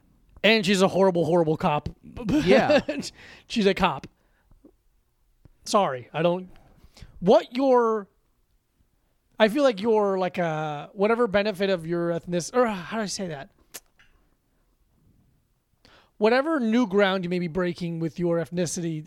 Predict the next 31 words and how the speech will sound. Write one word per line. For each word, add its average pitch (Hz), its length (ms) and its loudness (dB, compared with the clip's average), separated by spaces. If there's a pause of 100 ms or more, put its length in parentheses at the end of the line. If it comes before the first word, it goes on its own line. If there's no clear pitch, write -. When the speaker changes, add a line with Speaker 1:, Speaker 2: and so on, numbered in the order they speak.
(140)
Speaker 1:
and, 151 440 -8 (240)
uh, 160 160 -8
sexual, 160 880 -4
your 202 180 2
gender 175 420 0 (500)
doesn't 196 420 0 (160)
overcome 175 720 0
to - 140 -10
me 165 240 -4
what 151 260 -8
you 160 100 -8
stand 160 380 -8
for 151 320 -6
and 143 280 -10
what 143 80 -12 (160)
Speaker 2:
Mm-hmm. 147 40 0
Speaker 1:
you 175 120 -2
vote 147 280 -8
for. 127 440 -16 (260)
Speaker 2:
Yeah. 123 300 0 (1080)
Speaker 1:
Yeah. 170 160 -6 (840)
Your 180 120 -2
behavior 170 480 -2
is 147 80 -12
more 160 120 -6
important 147 300 -8
to 131 40 -18
me, 123 220 -18
but, 175 240 -12
yeah, 262 120 -8
whatever. 120 300 -16